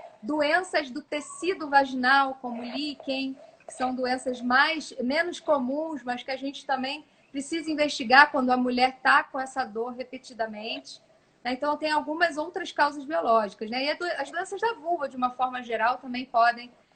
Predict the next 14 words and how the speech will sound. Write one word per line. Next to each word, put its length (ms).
levar 640
à 140
dor 420
na 120
relação, 680
né? 280
Como 240
essas 340
outras 320
doenças 300
da 100
pele 300
da 100
vulva, 720